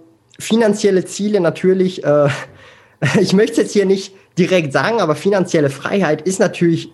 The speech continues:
richtig ein Ziel eigentlich, aber ich fühle mich mittlerweile, weil ich jetzt ja schon über einen Monat selbstständig bin, ich fühle mich im Prinzip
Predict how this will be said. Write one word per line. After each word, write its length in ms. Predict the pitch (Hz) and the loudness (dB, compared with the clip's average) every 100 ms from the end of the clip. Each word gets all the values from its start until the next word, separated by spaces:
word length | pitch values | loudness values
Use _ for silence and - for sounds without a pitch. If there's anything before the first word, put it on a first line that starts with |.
| - | 0
richtig 520 | 139 135 208 - 170 | 2 2 -2 -2 -2
ein 180 | 135 135 | -2 -4
Ziel 280 | - 220 - | -6 -6 -4
eigentlich, 540 | 123 143 160 190 - | -4 -2 -2 -4 -2
aber 300 | 147 175 147 | 0 0 -2
ich 180 | 135 - | -4 -6
fühle 240 | 180 214 | -4 -2
mich 200 | 180 139 | -2 0
mittlerweile, 600 | 180 190 139 110 123 165 | 0 2 2 2 0 0
weil 120 | 123 | 0
ich 60 | 127 | 0
jetzt 220 | 120 - | 0 2
ja 220 | 120 113 - | 2 2 -4
schon 260 | - 135 | -4 -4
über 180 | 147 156 | -2 -2
einen 120 | 139 | 0
Monat 380 | 131 170 147 123 | 2 2 0 0
selbstständig 640 | 127 190 - 123 120 131 - | 0 -2 -2 -6 -6 -6 -6
bin, 160 | 143 | -4
ich 140 | 135 - | -6 0
fühle 180 | 196 | 0
mich 160 | 214 127 | 2 -2
im 120 | 123 | -4
Prinzip 240 | 123 120 | -4 -6